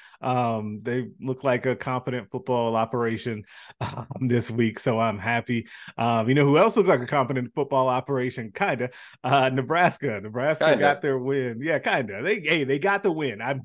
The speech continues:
Speaker 1: I joke, but I feel like I've said this, like, seventeen times in, uh, on our <laughs> message board and on Twitter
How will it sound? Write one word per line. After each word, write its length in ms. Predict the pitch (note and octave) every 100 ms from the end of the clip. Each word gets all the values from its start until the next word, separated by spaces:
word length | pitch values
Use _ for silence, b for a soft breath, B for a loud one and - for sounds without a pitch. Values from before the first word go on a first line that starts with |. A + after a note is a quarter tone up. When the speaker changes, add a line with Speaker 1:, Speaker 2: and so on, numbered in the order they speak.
| D3
Speaker 1:
I 160 | D3 B2+
joke, 420 | A2+ E3+ A3 - b b
but 160 | C3 C#3
I 140 | C3+
feel 160 | C3+ F#3
like 160 | F3+ D3+
I've 220 | C#3 B2+
said 260 | D#3+ D3+
this, 320 | C#3 C#3 C3+ -
like, 340 | B2+ G#2 -
seventeen 640 | - E3 E3 E3+ D#3 D3+
times 580 | C#3+ D3 C#3 D3 D3 B2 -
in, 300 | C3+ C3 B2+
uh, 280 | B2 A#2+ A#2 A#2+
on 120 | C3
our 120 | A#2+
<laughs> 160 | B2+ E3
message 240 | G3+ E3+
board 300 | F#3+ C#3+ C#3+
and 200 | C3 C3+
on 160 | B2+ A#2+
Twitter 380 | C3+ B2+ C3